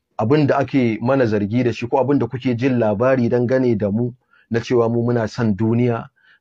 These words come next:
muna rigima da yayana akan shugabanci,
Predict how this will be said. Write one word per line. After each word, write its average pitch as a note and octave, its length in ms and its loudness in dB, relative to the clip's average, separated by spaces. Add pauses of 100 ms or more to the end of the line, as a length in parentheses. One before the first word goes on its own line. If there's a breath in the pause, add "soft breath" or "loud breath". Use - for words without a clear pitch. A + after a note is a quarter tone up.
muna A#2 420 0 (160)
rigima A2+ 420 0
da G#2+ 140 0
yayana A#2+ 720 -2 (240)
akan G#2 520 -2
shugabanci, C3 920 0